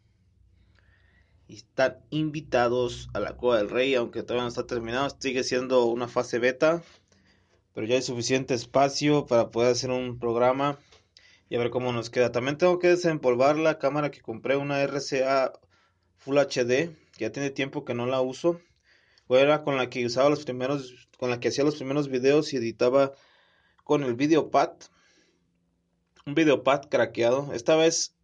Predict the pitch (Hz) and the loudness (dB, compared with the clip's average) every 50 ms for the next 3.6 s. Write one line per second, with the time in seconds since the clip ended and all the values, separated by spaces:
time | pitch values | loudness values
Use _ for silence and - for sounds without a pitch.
0 | _ _ _ _ _ _ _ 131 139 143 143 147 151 156 151 127 107 104 - - | _ _ _ _ _ _ _ -2 0 2 4 4 2 2 2 -2 -4 -4 -2 0
1 | 139 151 180 180 - _ - 120 123 123 135 139 131 117 - - - - _ _ | 0 0 0 0 -4 _ -4 -4 -2 2 2 2 4 2 0 -2 -8 -18 _ _
2 | _ _ _ _ _ _ _ _ _ _ _ 110 104 104 117 123 135 139 135 117 | _ _ _ _ _ _ _ _ _ _ _ -12 -6 0 2 2 4 4 2 0
3 | 117 127 127 135 147 - - 175 175 180 175 | 0 -2 -4 -4 -4 -2 0 0 0 0 -4